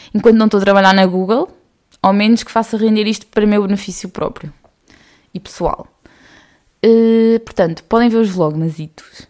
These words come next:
Eu espe-, imaginem, sabem o que é que é eu estar a dizer que já saíram três, onde, na verdade, no momento em que eu estou a gravar, ainda nem sequer saiu um, ainda nem sequer está gravado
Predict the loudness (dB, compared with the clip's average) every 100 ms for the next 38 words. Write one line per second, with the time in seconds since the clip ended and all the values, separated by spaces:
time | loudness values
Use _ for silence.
0 | -6 -6 0 0 2 2 4 6 2 -2
1 | -8 _ _ _ _ -6 -2 2 2 0
2 | -2 -2 -2 -4 -4 -4 -6 -10 -20 -20
3 | -20 -4 -2 2 0 0 -2 -2 0 2
4 | 2 2 0 2 0 0 0 0 -4 -12
5 | _ _ _ _ _ _ _ 0 4 6
6 | 6 4 2 0 2 2 0 -6 -8 0
7 | 2 2 -2 -4 -4 -2 0 0 0 0
8 | 0 -2 0 -2 0 0 0 4 4 4
9 | 0 0 2 4 2 0 -2 0 0 0
10 | 2 -2